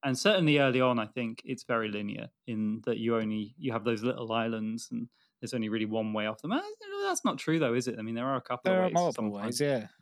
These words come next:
Speaker 1: Yeah,
Speaker 2: You can swim
Speaker 1: yeah.
Speaker 2: the, swim the waters and drown.
Speaker 1: And often they'll present you with different ways you can direct yourself as well. You'll go, they'll say, "Would you like to go north, east,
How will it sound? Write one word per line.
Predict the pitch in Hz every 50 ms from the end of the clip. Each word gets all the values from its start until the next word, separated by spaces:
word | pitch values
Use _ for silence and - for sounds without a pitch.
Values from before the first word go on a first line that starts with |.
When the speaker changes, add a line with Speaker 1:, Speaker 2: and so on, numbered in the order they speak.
| - - _
Speaker 1:
Yeah, | - 139 139 135 131
Speaker 2:
You | 127 127
can | 117 117
swim | - - - 135 139 135 135
Speaker 1:
yeah. | 135 127 123
Speaker 2:
the, | 120 117 117 120 - - 196 -
swim | - - - 143 131 131
the | 123 123
waters | 120 120 131 131 127 - - 143 143 139 - - - -
and | 131 110 107 113 113 - - - -
drown. | - 123 117 123 131 139 - -
Speaker 1:
And | 180 170 175
often | 185 180 180 - 160
they'll | 160 156 151
present | - - 143 135 170 165 160 156
you | 147 135
with | 139 123
different | - 143 - - 139 135
ways | 127 127 127 120 -
you | 131
can | 120 - 139 127 120 120 117 117 110 - _ _ -
direct | - 120 135 151 - - - -
yourself | 139 113 - - 120 113 113 -
as | 123 -
well. | 143 139 123
You'll | 110 110 110
go, | 110 117 113 -
they'll | 120 113 110
say, | - 117 113
"Would | 107 104 -
you | 120
like | 107 107
to | - -
go | 127 117 110 110
north, | 110 117 139 180 233 262 - - -
east, | - 127 165 226 262 - -